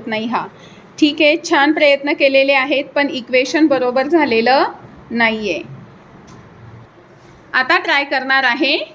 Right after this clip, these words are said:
पूनम. पूनम रेडी आहे? पूनम केवढी स्माइल करतीये, पूनमला येणार आहे.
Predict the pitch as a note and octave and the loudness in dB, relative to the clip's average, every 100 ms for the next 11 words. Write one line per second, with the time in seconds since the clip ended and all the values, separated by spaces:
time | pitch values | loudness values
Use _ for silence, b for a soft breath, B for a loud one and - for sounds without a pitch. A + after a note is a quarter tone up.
0 | - _ - F4 E4+ D4 A#3+ B3+ C4+ D4+ | -20 _ -2 2 4 2 -2 -2 0 2
1 | D4+ C#4 C#4 D#4 D4+ F#4 F4 D#5 - - | 4 4 2 0 2 2 0 -4 -10 -20
2 | - C#5 - - - _ - - - - | -16 -16 -16 -20 -20 _ -20 -20 -20 -20
3 | - - - - - - - B B B | -20 -20 -20 -20 -20 -20 -20 B B B
4 | - B3+ C#4+ D#4+ F#4+ D#4+ E4+ G#4 G4+ C#4+ | -10 2 6 6 6 4 4 2 2 0
5 | D#4 D#4+ C#4 C#4 B3 B3 B3 C#4 C#4 D4 | 0 0 -2 -2 -4 -4 -2 0 2 2
6 | D4+ C4+ B3+ B3+ C#4 A#3 | 4 2 2 0 2 -2